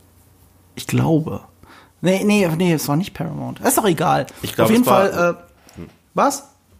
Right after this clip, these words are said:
Speaker 2: War
Speaker 1: Okay.
Speaker 2: das Universal?
Speaker 1: Äh, ich will das nicht verwechseln mit Star Trek, weil damit muss man's vergleichen. Star Trek von zweitausendneun war für mich ein Film, ähm, der mir unglaublich viel Spaß im Kino bereitet hat.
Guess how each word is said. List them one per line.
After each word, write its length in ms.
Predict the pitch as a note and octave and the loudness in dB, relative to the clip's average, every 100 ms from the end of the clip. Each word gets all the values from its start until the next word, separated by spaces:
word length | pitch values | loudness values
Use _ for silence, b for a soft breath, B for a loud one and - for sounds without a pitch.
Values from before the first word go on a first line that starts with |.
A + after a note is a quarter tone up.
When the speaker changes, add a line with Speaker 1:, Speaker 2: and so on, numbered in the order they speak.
| _ | _
Speaker 2:
War 100 | F3 | -8
Speaker 1:
Okay. 180 | F3 - | -4 -6
Speaker 2:
das 80 | - | -4
Universal? 400 | A#2 F#2 E2+ E3+ | -6 -6 -4 -2
Speaker 1:
Äh, 60 | E3 | 0
ich 100 | - | 0
will 80 | G#3+ | 0
das 100 | A3+ | 0
nicht 120 | G3+ | 0
verwechseln 320 | F3+ F#3 G3 | 0 0 0
mit 100 | E3 | -2
Star 240 | - F3+ - | 0 0 0
Trek, 240 | D#3+ D#3 | -4 -2
weil 80 | C#3+ | 0
damit 240 | E3 F#3+ | 0 0
muss 120 | G3+ | 0
man's 140 | G#3 F#3+ | 0 -2
vergleichen. 460 | D#3+ D#3+ F#3+ D3+ | -2 -2 -2 -4
Star 220 | C3+ G3 A3 | -2 -2 0
Trek 200 | A3+ - | -4 -6
von 120 | F#3 | -6
zweitausendneun 640 | - F3 E3+ D#3+ D#3 D3 | -4 -4 -2 -2 -2 -2
war 100 | C#3+ | -2
für 100 | D3 | -4
mich 320 | D#3 F3+ F3+ - b b b | -4 -4 -6 -16 b b b
ein 400 | D#3+ D#3+ D#3 D3 | 2 2 0 -4
Film, 540 | - F#3 F#3+ G3 G3 | -2 0 2 2 0
ähm, 400 | E3 D#3+ D#3+ D#3+ D#3+ - _ E3 | -2 0 0 -2 -6 -16 _ 0
der 80 | |
mir 140 | D#3+ E3 | 0 2
unglaublich 420 | G3 G3 F3 D#3+ | 2 2 2 -2
viel 100 | E3 | -4
Spaß 280 | - D3+ D#3 | -4 -4 -2
im 60 | |
Kino 240 | D3+ D3+ C#3 | -2 -2 -2
bereitet 500 | C3 B2+ B2+ B2 - | -4 -8 -8 -10 -12
hat. 200 | - | -14